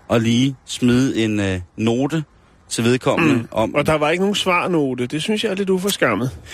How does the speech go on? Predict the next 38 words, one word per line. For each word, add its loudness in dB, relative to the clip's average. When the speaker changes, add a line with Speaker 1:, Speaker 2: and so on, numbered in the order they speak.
Speaker 1:
Jamen, 4
svarnoten 0
var 0
jo, 2
at -2
den -2
blev 0
stjålet 0
fire 2
gange, -4
så -8
stod 2
den 2
jo, 2
øh, -2
ikke 0
langt -2
fra, -2
Speaker 2:
Ja, -4
det -10
kan -6
man -6
Speaker 1:
fra 2
hjemmet, 2
da 2
Speaker 2:
selvfølgelig 0
Speaker 1:
den -4
kom 0
hjem. 0
Så -4
Speaker 2:
sige. -4
Speaker 1:
der 2
Speaker 2:
Ja, 4
Speaker 1:
var 2
Speaker 2:
ja. 0
Speaker 1:
ligesom 0
en, 0
"Okay, 0